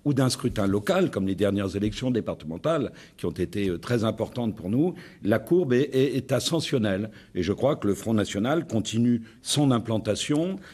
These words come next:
et recueille l'adhésion de plus en plus. Mais l'actualité, malheureusement, nous aide, hein, malheureusement pour le pays, euh, nous continuons en effet à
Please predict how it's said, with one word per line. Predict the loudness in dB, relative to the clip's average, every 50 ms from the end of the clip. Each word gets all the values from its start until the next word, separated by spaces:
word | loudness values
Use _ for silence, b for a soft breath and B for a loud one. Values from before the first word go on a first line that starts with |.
| B B 0
et | 2 2 4
recueille | 2 2 0 2 2 2 2 4
l'adhésion | 4 2 2 4 2 2 2 2 2 2 2 2
de | 2 0
plus | 0 0 -2 0 0
en | 0 0
plus. | 0 0 0 0 0 -2 B B B B B -4
Mais | 0 2 2
l'actualité, | 2 0 0 0 2 2 2 0 0 2 2 2 4
malheureusement, | 4 4 4 4 4 2 2 2 0 0 -2 -2 -2 0 0 0
nous | 0 0 0 2 4
aide, | 4 4 4 2 -2 -4 -4 B B B B B
hein, | -4 0 2 4
malheureusement | 4 4 4 4 2 2 2 2 2 0 0
pour | 0 0 0
le | 0 0
pays, | 0 2 2 2 2 0 -2 B B B B -2
euh, | 2 4 4 4 4 4 4
nous | 4 4 2
continuons | 2 2 0 -2 0 0 0 2 2 4 4
en | 2
effet | 2 0 0 0 2 2 2 0 B B B B -2
à | -2 0 0